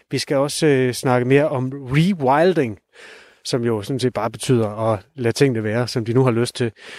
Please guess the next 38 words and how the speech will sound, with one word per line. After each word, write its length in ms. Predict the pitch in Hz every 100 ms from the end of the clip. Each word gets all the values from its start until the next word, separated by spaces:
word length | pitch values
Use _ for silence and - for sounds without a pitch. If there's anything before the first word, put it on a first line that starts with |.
| - - _ _ _ -
Du 60 |
lytter 220 | 156 196 196
til 280 | 180 170
De 60 | 156
Vilde 180 | 170 196
Tiger 360 | - 185 139 127
på 120 | 135
Radio 200 | 131 135
fire. 260 | 147 160 160
Nu 120 | 139 135
er 40 |
der 180 | 127 107 -
nyheder. 380 | 143 151 135 123 _ _ _ _ _
Klokken 340 | - 117 131 -
er 160 | 120 107
halv 240 | 101 165
ni. 240 | 185 190 - _ _ _ _ _ _ _ _ _ _ _ _ _ _ _ _ _ _ _ _ - - - 165 - - - -
De 60 |
Vilde 220 | 151 196 226
Tiger 320 | 214 202 165
er 200 | 151 147
programmet, 460 | - 151 180 175
hvor 140 | 147 151
vi 80 | 143
samler 260 | 147 139
op 120 | 151 -
på, 180 | 170 143
hvad 280 | 135 135 -
årene 300 | 160 147 123
fra 320 | - 143 151 -
to 180 | 175
tusind 300 | 147 160 143
og 100 | 131
ti 240 | - 202 - -
til 320 | 156 151 - _ _ -
det, 120 | 143
der, 160 | 123 107 156
øh, 140 | 147